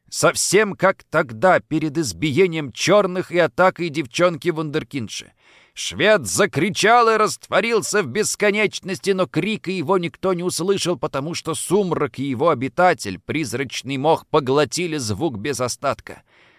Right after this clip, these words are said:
А еще они поглотили боль. Очнулся швед все в том же кресле. Лайк, как и раньше, валялся на кровати, Арик сидел через стол от шведа в соседнем кресле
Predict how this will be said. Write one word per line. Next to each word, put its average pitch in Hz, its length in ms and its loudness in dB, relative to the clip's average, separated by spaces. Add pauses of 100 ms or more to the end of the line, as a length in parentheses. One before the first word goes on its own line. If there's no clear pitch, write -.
(760)
А 80 120 -4
еще 117 540 0
они 131 220 0
поглотили 113 720 -8
боль. 95 380 -8 (1200)
Очнулся 202 680 0
швед 190 380 0
все 160 200 -2
в 117 60 -4
том 156 220 2
же 120 140 -2
кресле. 107 600 -4 (100)
Лайк, 143 460 2
как 139 220 -2
и 139 40 2
раньше, 143 440 2
валялся 123 520 0
на 101 120 -4
кровати, 170 800 -2
Арик 180 400 0
сидел 120 440 -4
через 110 340 -6
стол 131 260 -2
от 95 100 -4
шведа 110 460 -4
в - 60 -16
соседнем 101 640 -8
кресле 78 680 -8